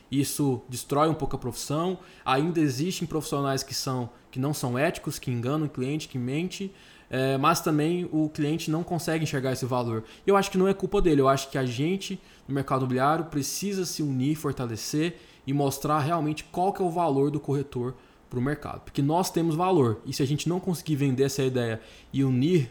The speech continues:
no mercado imobiliário, nós provavelmente seremos substituídos, ou a maior parte será substituído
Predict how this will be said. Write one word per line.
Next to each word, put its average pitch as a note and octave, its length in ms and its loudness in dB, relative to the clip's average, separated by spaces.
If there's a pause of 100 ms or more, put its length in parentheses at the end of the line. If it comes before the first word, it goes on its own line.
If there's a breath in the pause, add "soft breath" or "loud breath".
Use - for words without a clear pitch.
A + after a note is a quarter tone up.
(140)
no A#2+ 200 -2
mercado A#2 340 -2
imobiliário, A#2+ 480 2 (320 loud breath)
nós C3+ 280 0 (120)
provavelmente D3 600 2
seremos C3 320 -2
substituídos, B2+ 680 -4
ou C3 140 0
a C3 60 2
maior B2 240 0
parte B2 320 -2
será B2 160 -2
substituído A#2+ 560 -8